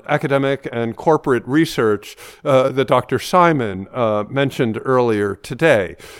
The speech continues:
And all of these are part and parcel of concerns about, uh, the unethical or illegal acquisition of technology and, uh, a concern that there's not a level playing field in China.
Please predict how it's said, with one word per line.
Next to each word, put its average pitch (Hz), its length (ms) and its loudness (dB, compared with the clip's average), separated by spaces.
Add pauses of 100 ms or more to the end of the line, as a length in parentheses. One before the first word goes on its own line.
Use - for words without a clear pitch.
(160)
And 160 260 0
all 233 320 2
of 151 140 0
these 139 240 -2
are 117 200 2
part 131 300 -2
and 117 100 -6
parcel 135 640 -2 (240)
of 117 800 2
concerns 143 840 -2 (280)
about, 123 920 4
uh, 113 280 0
the 120 440 -4
unethical 143 640 0
or 101 480 0
illegal 135 720 2
acquisition 139 600 -2
of 123 140 -4
technology 117 800 -4 (360)
and, 139 480 2
uh, 120 320 4
a 139 80 -4
concern 151 760 2
that 110 640 2
there's 120 320 -2
not 147 220 4
a 135 60 2
level 123 340 0
playing 120 400 -4
field 104 300 -4
in 101 160 -6
China. 107 480 -4